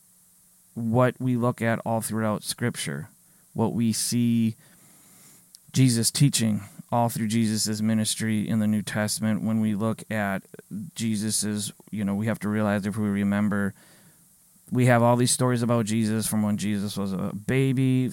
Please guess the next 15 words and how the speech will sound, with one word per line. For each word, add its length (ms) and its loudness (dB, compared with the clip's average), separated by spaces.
to 160 -4
what, 180 -6
to 260 -4
when 180 -4
Jesus 340 -2
was 180 -4
a 40 -2
young 260 -4
man. 580 0
Um, 380 -2
and 160 -2
then 100 -2
it 60 -4
goes 220 -4
silent 560 0